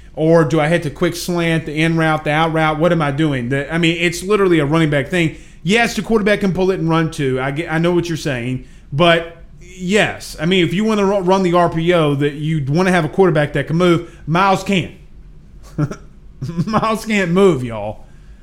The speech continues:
I love him to death. Everybody thinks that I hate Myles Brennan. That's not the truth. It's simply not the truth.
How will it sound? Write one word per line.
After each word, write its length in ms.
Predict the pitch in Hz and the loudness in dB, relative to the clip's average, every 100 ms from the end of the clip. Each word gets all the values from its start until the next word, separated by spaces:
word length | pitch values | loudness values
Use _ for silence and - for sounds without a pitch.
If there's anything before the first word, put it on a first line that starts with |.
| - - | -18 0
I 100 | 190 | 2
love 300 | 202 208 202 | 4 2 2
him 100 | 214 | 0
to 60 | 202 | 0
death. 480 | 208 196 135 - - | 2 2 0 -4 -6
Everybody 420 | 160 202 196 190 | 0 0 0 -2
thinks 280 | 190 202 - | -2 -4 -6
that 100 | 185 | -6
I 100 | 175 | -4
hate 220 | 175 190 | -4 -4
Myles 260 | 180 180 170 | -4 -4 -4
Brennan. 320 | 151 196 143 | -4 -4 -4
That's 240 | 131 156 196 | -4 -6 -6
not 220 | 196 190 | -10 -10
the 60 | |
truth. 500 | 151 - 202 160 - - - - - - - - - | -10 -4 -2 -2 -8 -18 -20 -20 -20 -20 -20 -20 -12
It's 200 | 151 147 | -8 -6
simply 340 | 208 214 190 | -6 -6 -6
not 260 | 185 175 165 | -4 -4 -4
the 60 | 143 | -6
truth. 480 | 147 185 135 - | -4 -4 -4 -10